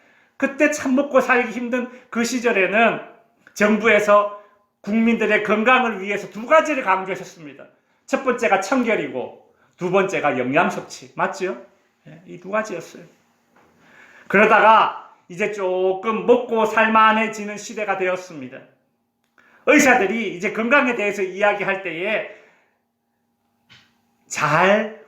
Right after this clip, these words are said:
움직여야 된다." 즉, 운동에 대한 이야기를 많이 하기 시작했죠. 그래서 건강해지려면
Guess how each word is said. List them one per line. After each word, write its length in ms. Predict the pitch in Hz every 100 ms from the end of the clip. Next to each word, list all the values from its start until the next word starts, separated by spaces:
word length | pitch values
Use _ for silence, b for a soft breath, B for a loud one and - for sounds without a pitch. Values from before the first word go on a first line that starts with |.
| _ -
움직여야 720 | 127 143 139 233 247 220 185
된다." 680 | 170 156 143 135 127 107 95
즉, 460 | 214 - - _ -
운동에 480 | 233 285 330 277
대한 340 | 254 208 202 180
이야기를 440 | 190 180 160 165
많이 320 | 147 135 147
하기 240 | 147 151 135
시작했죠. 880 | - 143 123 131 - 135 135 139 - - b b b b -
그래서 280 | 160 160 165
건강해지려면 1000 | 175 190 196 190 180 180 175 190 190